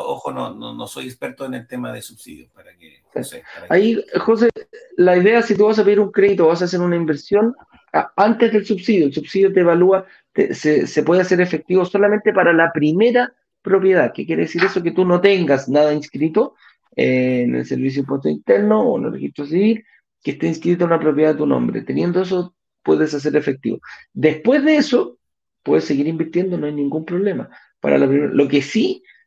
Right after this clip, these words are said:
Speaker 2: no vas a poder hacerlo durante los primeros cinco años, porque no puedes vender esa propiedad, no la puedes arrendar, no puedes enajenar, no puedes hacer nada con esa propiedad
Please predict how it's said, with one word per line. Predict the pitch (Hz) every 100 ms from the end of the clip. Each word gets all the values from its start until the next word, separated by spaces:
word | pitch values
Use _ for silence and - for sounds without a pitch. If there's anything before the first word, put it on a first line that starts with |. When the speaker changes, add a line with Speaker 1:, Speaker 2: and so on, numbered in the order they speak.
| -
Speaker 2:
no | 151 175 196
vas | 208 208
a | 175
poder | 160 160 190 196 _
hacerlo | - - 185 196 196 196
durante | 202 156 165 165 160
los | 160
primeros | 147 160 165
cinco | 165 170 175
años, | 147 117
porque | 123 123 143
no | 160 175
puedes | 202 220 220 -
vender | 185 185 180 220 240 _ _ _
esa | - 170 175
propiedad, | 160 160 175 202 - _ -
no | 131 185 208
la | 185
puedes | 185 180 180 165
arrendar, | 147 147 139 175 185
no | 170
puedes | 165 175 170
enajenar, | 151 - 180
no | 180
puedes | 170 165
hacer | 165 147
nada | 175 190
con | 190
esa | 180 170
propiedad | 170 180 208